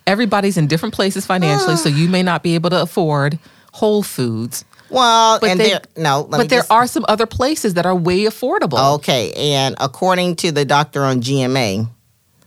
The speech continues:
Speaker 2: that's Good Morning America, she stated that there has not been proven <laughs> information and data that their, that organic food is better than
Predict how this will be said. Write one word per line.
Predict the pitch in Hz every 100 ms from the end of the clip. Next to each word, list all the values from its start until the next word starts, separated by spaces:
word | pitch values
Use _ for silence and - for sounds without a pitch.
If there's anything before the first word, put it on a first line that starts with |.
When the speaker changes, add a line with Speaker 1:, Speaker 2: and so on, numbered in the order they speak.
| _ _ _ _ - -
Speaker 2:
that's | 113 107
Good | - 113
Morning | 92 95 85
America, | 80 67 50 - 139 - _ - _ _ _
she | - - 214
stated | 233 - 170 156 117
that | 156 143 151
there | 160 170
has | 143 131
not | 131 143 160 143
been | 151 147 143 143 151 - _ _
proven | - 208 202 202 214 233 - _ _ _ _ _ _ _ _ -
<laughs> | 202 214 - _
information | 170 180 196 196 208 202 175
and | 170
data | 190 226 165 147
that | 147 143 147
their, | 165 160 143 -
that | 143 156
organic | 156 135 180 190 -
food | 180 160 147
is | 139 135
better | 127 127 - 180 165 123 117
than | 131 123 120 117 117